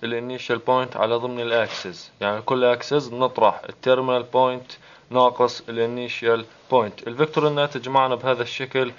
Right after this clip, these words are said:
similar to row vector in matrix، يعني لما بدنا نعمل addition بين تو فيكتورز بنجمع العناصر ضمن الموقع الواحد corresponding components. بنقدر نعطي هذا الفيكتور صيغة ثانية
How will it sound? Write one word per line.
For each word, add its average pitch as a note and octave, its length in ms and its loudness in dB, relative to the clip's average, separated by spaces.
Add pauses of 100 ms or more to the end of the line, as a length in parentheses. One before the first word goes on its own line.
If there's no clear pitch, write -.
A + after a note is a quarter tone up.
(280)
similar C3+ 480 2 (240)
to B2+ 40 -8
row B2+ 320 2
vector B2+ 260 0
in A#2 260 -4
matrix، A#2 420 -2 (340)
يعني B2+ 300 2
لما A#2+ 220 0
بدنا B2 240 -2
نعمل B2+ 480 2
addition B2 200 -8
بين A#2 300 -2
تو B2 160 -6
فيكتورز B2 480 -4
بنجمع B2 760 -2 (300)
العناصر A#2+ 520 4
ضمن A#2 320 0
الموقع A#2 420 2
الواحد G#2+ 420 2 (120)
corresponding A#2+ 840 -4 (360)
components. A2+ 680 0 (640)
بنقدر D3+ 680 0
نعطي C#3+ 360 4
هذا C3 280 4
الفيكتور B2 800 0
صيغة B2 340 -2
ثانية C3 580 -2